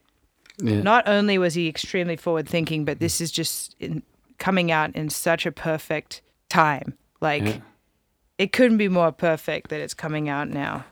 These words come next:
Speaker 1: Yeah, I think Maurice Hayes, he, he told the press in an interview that Prince was looking at himself as a poet eventually. Like, he wanted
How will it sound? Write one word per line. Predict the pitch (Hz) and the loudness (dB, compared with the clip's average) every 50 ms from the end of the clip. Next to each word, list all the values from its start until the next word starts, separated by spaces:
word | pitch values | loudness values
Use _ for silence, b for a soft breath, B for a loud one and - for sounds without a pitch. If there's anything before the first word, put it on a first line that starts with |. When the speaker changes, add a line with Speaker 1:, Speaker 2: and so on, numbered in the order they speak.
| _ | _
Speaker 1:
Yeah, | - 123 120 | 0 0 2
I | 120 | 2
think | - - 135 123 110 - - - - - _ - | 2 2 2 2 2 0 -4 -10 -12 -16 _ 0
Maurice | 117 117 117 117 117 107 - - | 4 4 6 6 6 4 2 2
Hayes, | 107 120 143 165 165 151 - - | 2 2 4 2 2 0 0 0
he, | 143 131 131 - - _ | 0 0 0 -2 -8 _
he | - - 117 113 113 113 110 110 107 110 117 - - - | -8 -4 0 0 2 2 2 2 0 -2 -4 -8 -4 0
told | 127 123 120 117 113 - - - - | 2 4 4 2 0 -2 -8 -8 -8
the | - | -8
press | - - - 117 117 110 - - - | -6 0 0 2 2 2 0 -2 0
in | 127 113 113 | 2 4 4
an | 110 113 | 4 4
interview | 113 110 - 113 104 110 107 107 110 | 2 2 0 0 2 4 4 4 2
that | 101 104 101 101 - - - B B B B B B B - | 2 2 0 0 -2 -6 -14 B B B B B B B -2
Prince | - 127 123 120 113 - - | 4 6 6 6 6 4 2
was | 127 110 95 107 | 2 0 2 4
looking | 113 117 - - 110 110 107 | 2 2 4 2 2 4 2
at | 104 - - | 2 0 0
himself | 113 110 107 - - 110 104 101 - - | -2 0 0 2 2 2 2 0 0 -2
as | 120 101 92 | -4 -4 -4
a | 90 | -4
poet | - - - - 147 143 120 101 92 - - - - | -8 -6 0 4 4 6 6 4 2 0 -2 -8 -6
eventually. | - 104 98 104 98 92 95 - - - 101 98 98 - b b b b b b b b b b b - - | -6 -6 -4 -2 -4 -4 -4 -6 -8 -6 -6 -6 -6 -8 b b b b b b b b b b b -14 -6
Like, | - 110 104 - | -4 -4 -4 -2
he | - 107 | -2 0
wanted | 104 107 110 110 107 104 | 2 4 4 4 2 2